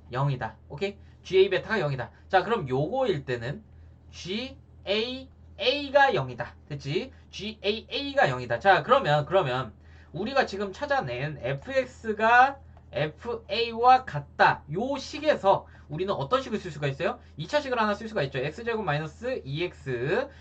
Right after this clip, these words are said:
얘는 에이 제곱 마이너스 이 에이라고 쓸 수가 있고, 얘는 그러면은 인수분해가 가능하네. 그럼 X 마이너스 A, X 마이너스 A로 인수분해가 되니까 X 플러스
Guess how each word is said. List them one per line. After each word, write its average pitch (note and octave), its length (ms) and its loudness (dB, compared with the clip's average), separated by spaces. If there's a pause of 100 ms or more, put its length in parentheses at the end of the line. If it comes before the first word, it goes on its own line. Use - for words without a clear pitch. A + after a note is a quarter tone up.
(160)
얘는 C#3+ 560 -2 (180)
에이 B3 260 -4
제곱 B3+ 260 -2
마이너스 F#3+ 600 -2
이 D#3 200 0
에이라고 D3 400 2
쓸 G#3+ 160 -10
수가 G3+ 160 -4
있고, D3+ 380 -2 (140)
얘는 A#3+ 260 -2
그러면은 G3 420 0
인수분해가 A3+ 680 2 (300)
가능하네. G3 440 -2 (180)
그럼 D3+ 200 0
X D3+ 300 -6
마이너스 D#3+ 400 -4
A, F#3 240 -2 (220)
X - 180 -16
마이너스 C#3+ 300 -4
A로 E3+ 200 -6
인수분해가 C3+ 420 -6
되니까 B2 640 -4 (260)
X C3+ 360 -8
플러스 G#3 400 -8